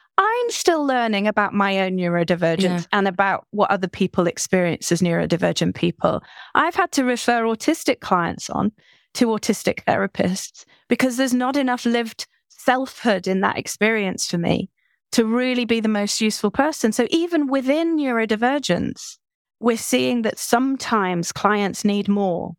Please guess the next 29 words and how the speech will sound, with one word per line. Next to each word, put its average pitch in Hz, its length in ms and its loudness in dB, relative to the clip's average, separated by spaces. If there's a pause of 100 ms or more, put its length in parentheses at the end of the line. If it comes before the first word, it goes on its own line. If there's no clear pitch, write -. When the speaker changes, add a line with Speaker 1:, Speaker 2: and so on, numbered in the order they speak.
Speaker 1:
They 220 140 4
need 220 260 -2
Speaker 2:
Yeah. 214 60 2
Speaker 1:
more 190 540 -2
Speaker 2:
Yeah. 196 120 2
Speaker 1:
in 190 80 0
terms 185 320 0
of, 185 100 -4 (480)
that 285 140 2
doesn't 294 300 2
mean 254 180 0
a 226 80 -2
good 214 220 -2
piece 202 260 0
of 185 120 -2
work 180 240 0
isn't 180 200 2
gonna 180 220 0
be 180 120 0
done 165 360 0 (380)
with 185 160 2
a 175 40 2
neurotypical, 170 960 0 (120)
um, 165 420 2 (420)
therapist 202 560 0
for 185 320 0
a 170 60 0
neurodivergent 170 760 0
client. 175 540 0